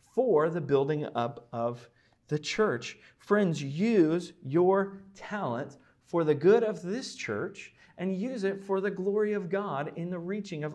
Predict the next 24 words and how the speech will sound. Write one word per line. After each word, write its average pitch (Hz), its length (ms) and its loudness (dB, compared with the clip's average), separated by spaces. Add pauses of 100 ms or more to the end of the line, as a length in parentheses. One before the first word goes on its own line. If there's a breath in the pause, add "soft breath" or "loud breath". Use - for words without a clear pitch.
all 156 200 0
nations. - 760 -6 (1300 soft breath)
Maybe 208 140 6
you 214 60 4
think, 208 180 2
"I 208 140 6
don't 254 160 4
know 214 140 6
what 202 200 4
that 202 240 2
connects 208 460 -4
with." 110 200 -2 (220 loud breath)
Friends, 220 300 2
let 196 120 2
me 220 140 0
introduce 196 480 -4
you 160 80 -4
to 170 320 0
a 147 100 -2
saying 160 380 -4
called 139 300 -6
business 156 680 0
as 170 240 -2
mission. 175 460 -4